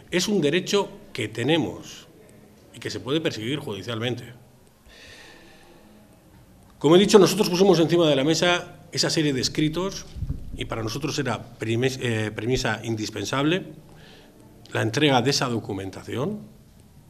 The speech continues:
No estamos pidiendo informes, no estamos pidiendo trabajo que aturulle las áreas, estamos pidiendo que le den al botón de imprimir, o que le den al botón de guardar como y nos manden un,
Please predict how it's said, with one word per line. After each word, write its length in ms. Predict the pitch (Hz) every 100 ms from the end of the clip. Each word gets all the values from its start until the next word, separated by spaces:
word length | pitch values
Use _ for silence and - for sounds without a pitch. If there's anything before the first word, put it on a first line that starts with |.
| - - - - _
No 80 | 110
estamos 300 | 120 135 127
pidiendo 320 | 120 113 107
informes, 680 | 98 - 110 120 156 185 - - - - - - - -
no 60 | 120
estamos 280 | 131 120
pidiendo 560 | 113 107 110 110 104 - - - -
trabajo 500 | 104 110 123 110 104
que 480 | 104 98 95 95
aturulle 720 | 92 87 104 110 101 101 92 - - - -
las 260 | 104 95 131
áreas, 480 | 139 160 208 - - - - - - - - - -
estamos 300 | 110 156 156
pidiendo 320 | 147 160 175
que 60 | 117
le 60 |
den 140 | 117 143
al 100 | 113
botón 320 | 101 113 101
de 60 |
imprimir, 420 | 101 95 92 90 - - - - - 107
o 60 |
que 80 | 104
le 80 | 101
den 80 | 123
al 100 | 123
botón 280 | 107 135 127
de 80 |
guardar 420 | 98 95 92 113 -
como 400 | 85 - - - - - -
y 40 |
nos 160 | 107 98
manden 280 | 107 110 101
un, 300 | 101 95